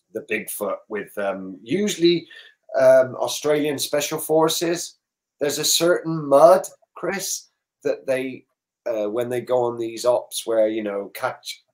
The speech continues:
you know, red team has to catch blue team, has to catch green team. And there's a certain mud where all the animals go, uh, like a water hole.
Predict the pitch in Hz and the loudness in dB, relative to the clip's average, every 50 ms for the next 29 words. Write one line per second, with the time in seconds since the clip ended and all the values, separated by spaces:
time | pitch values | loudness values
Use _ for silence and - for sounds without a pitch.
0 | _ _ 87 101 95 92 92 95 117 147 143 143 - - 135 135 127 127 131 127 | _ _ -14 -10 -8 -8 -6 -2 -2 -2 -2 -2 -6 -8 -8 -8 -6 -6 -6 -6
1 | - - - - - 123 113 - - - - 120 127 123 123 107 - 113 107 117 | -8 -12 -14 -8 -6 -6 -6 -6 -10 -12 -8 -6 -6 -6 -8 -10 -10 -8 -8 -6
2 | 113 110 110 107 - - - - - 107 - - - - - 113 110 110 113 110 | -6 -4 -4 -6 -6 -8 -12 -8 -6 -6 -6 -8 -10 -12 -8 -8 -6 -6 -6 -8
3 | 107 - 110 117 113 110 - _ - - - - _ - 117 113 110 117 113 110 | -10 -10 -10 -10 -10 -10 -14 _ -20 -20 -20 -18 _ -12 -10 -8 -6 -4 -4 -6
4 | 101 107 110 - - - 143 147 - - - 131 127 120 117 117 127 139 135 117 | -6 -6 -8 -8 -6 -4 -4 -4 -4 -6 -8 -10 -10 -10 -6 -2 2 4 6 6
5 | 98 92 - - _ _ _ _ _ _ - - 107 104 113 117 - - 113 139 | 6 4 0 -8 _ _ _ _ _ _ -6 -2 2 2 2 0 0 -2 0 0
6 | 147 151 151 143 135 143 139 135 131 139 139 135 117 107 107 107 104 - - - | 2 2 2 0 -2 0 2 2 2 2 2 -2 -4 -4 -6 -8 -8 -10 -8 -4
7 | 123 120 117 117 113 113 110 104 - - - - 107 107 104 107 104 104 104 98 | -2 -2 0 0 0 -2 -4 -6 -10 -14 -8 -4 -4 -2 0 -2 -2 -2 -6 -6
8 | 101 127 147 151 143 - 113 107 - 90 87 80 76 78 80 87 92 - | -2 -2 0 0 -2 -2 -6 -10 -8 -8 -8 -6 -6 -6 -6 -6 -8 -10